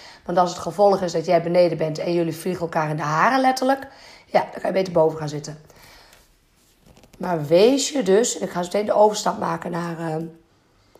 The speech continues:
of erkenning en waardering hier mogelijk is. Wees je superbewust van alles wat je denkt over de ander.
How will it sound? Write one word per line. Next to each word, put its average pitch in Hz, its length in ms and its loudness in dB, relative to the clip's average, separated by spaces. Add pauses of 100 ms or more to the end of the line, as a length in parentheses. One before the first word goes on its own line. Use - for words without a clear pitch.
(800)
of - 140 -12
erkenning 165 400 -4
en 160 80 -2
waardering 160 380 -4
hier 156 160 -6
mogelijk 180 420 -2
is. - 420 -6 (1700)
Wees 170 460 2
je 226 80 -8
superbewust 170 840 -4
van 170 180 -12
alles 175 240 0
wat 170 140 -8
je 139 240 -12
denkt - 680 -2 (480)
over 160 240 -4
de - 60 -8
ander. 170 420 -6